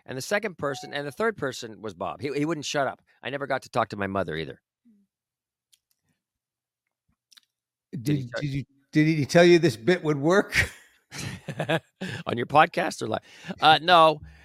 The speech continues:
Speaker 1: Uh, if Bob said it, it was a, it was sa-, no, if Bob said it, it, it was safe, it was a safe bet it wouldn't work. I don't get that. But he did say that he wanted to show us, uh, his acting and directing reel instead of the tribute, uh, uh, video for tonight that we're gonna show on him.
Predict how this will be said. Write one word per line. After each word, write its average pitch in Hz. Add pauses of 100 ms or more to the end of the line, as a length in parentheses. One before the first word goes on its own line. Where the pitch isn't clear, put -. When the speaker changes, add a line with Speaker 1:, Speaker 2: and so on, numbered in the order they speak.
(140)
Speaker 1:
Uh, 127
if 139
Bob 170
said 160
it, 135
it 117
was 120
a, 120
it 131
was 123
sa-, 139 (560)
no, 123
if 110
Bob 156
said 143
it, 120
it, 127
it 127
was 120
safe, 131 (120)
it 127
was 117
a 110
safe 135
bet 120
it 107
wouldn't 107
work. 78 (160)
I 82
don't 76
get -
that. - (320)
But 214
he 143
did 233
say 165
that 139
he 127
wanted 127
to 120
show 117
us, 117 (100)
uh, 104
his 104
acting 113
and 98
directing 110
reel 98
instead 101
of 95
the 90
tribute, 113 (160)
uh, 92
uh, - (460)
video 92
for 95
tonight 95
that 87
we're 92
gonna 85
show 90
on 82
him. 92